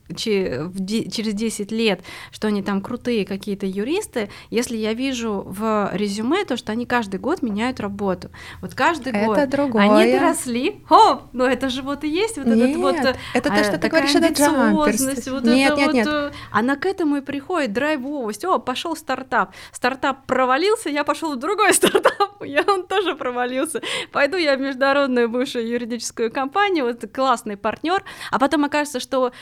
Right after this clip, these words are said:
Speaker 1: э, партнер-то, в принципе, к нему вообще никакого отношения не имеет. Партнера он видит, э, два раза, там, в среду и в пятницу, когда <laughs> партнер работает не на удаленке. И, э, да, он снова меняет работу, потому что его это не устраивает, он же пришел учиться.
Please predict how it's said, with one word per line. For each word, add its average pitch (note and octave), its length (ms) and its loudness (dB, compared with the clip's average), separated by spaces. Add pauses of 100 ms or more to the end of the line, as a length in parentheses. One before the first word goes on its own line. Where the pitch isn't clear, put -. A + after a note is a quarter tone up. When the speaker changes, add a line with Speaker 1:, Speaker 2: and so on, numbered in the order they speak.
(120)
Speaker 1:
э, G#3+ 260 0
партнер-то, C4+ 540 0
в - 60 -12
принципе, D#4 460 2
к - 80 -6
нему C4 200 0
вообще B3 260 0
никакого D#4 440 0
отношения B3+ 680 -4
не B3 200 -8
имеет. A3+ 400 -4
Партнера E4 400 -2
он B3 120 -4
видит, D4 400 -6
э, A#3+ 180 0
два B3 300 -4
раза, G#3+ 340 0
там, F#3+ 220 -6
в - 40 -12
среду D#4+ 320 -4
и D4 60 -6
в C#4+ 100 -14
пятницу, G3+ 540 -4
когда A3 460 0
<laughs> C4+ 200 6
партнер E4 380 6
работает D#4 540 2
не C#4 60 -4
на C#4+ 180 -2
удаленке. C#4+ 680 -2 (400)
И, C4+ 320 0
э, A3+ 720 2
да, G3 340 -4
он F4+ 360 0
снова A#4+ 300 2
меняет C4+ 420 4
работу, C#4+ 400 -4
потому A#3+ 320 -6
что C#4+ 180 -8
его B3+ 140 -6
это C#4 140 -6
не A#3+ 120 -2
устраивает, C4+ 380 -4
он A3+ 80 -6
же A3 100 -12
пришел A#3+ 380 -6
учиться. B3 440 -8